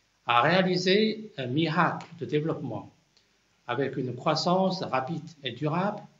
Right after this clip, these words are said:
pendant des décennies. La Chine est passée d'un pays agricole sous-développé à la deuxième économie mondiale,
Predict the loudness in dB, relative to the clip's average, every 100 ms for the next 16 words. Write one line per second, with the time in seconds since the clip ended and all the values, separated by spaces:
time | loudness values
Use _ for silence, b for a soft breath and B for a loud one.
0 | _ _ b b -4 0 2 2 0 -2
1 | 0 0 -2 -6 -12 -20 _ _ _ _
2 | _ _ _ _ _ -4 0 0 0 0
3 | -4 -10 -14 -10 -4 -2 0 0 0 -2
4 | -10 -20 _ _ -6 0 2 2 0 -8
5 | -4 -4 -2 -2 0 0 -2 -6 -12 _
6 | _ _ _ _ _ -6 -2 0 0 2
7 | 2 2 -2 -2 -8 -16 _ _ _ -2
8 | -2 2 2 4 4 2 0 -2 0 2
9 | 4 4 2 0 0 0 -4